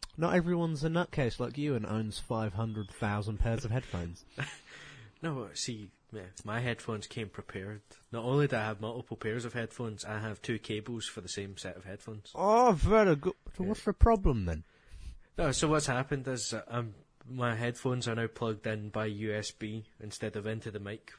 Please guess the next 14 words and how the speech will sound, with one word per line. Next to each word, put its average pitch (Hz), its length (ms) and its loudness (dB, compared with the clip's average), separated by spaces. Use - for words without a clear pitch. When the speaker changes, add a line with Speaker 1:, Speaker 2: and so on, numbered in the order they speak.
Speaker 2:
like 107 240 -8
they 110 80 -6
normally 113 420 -4
are. 120 180 -4
Speaker 1:
Oh. 117 280 6
Speaker 2:
So 240 380 8
that 131 320 4
created 120 420 -2
some 113 160 -4
confusion 120 680 -2
for 113 160 -4
Discord 120 600 -2
when 101 340 -6
it, 107 160 -12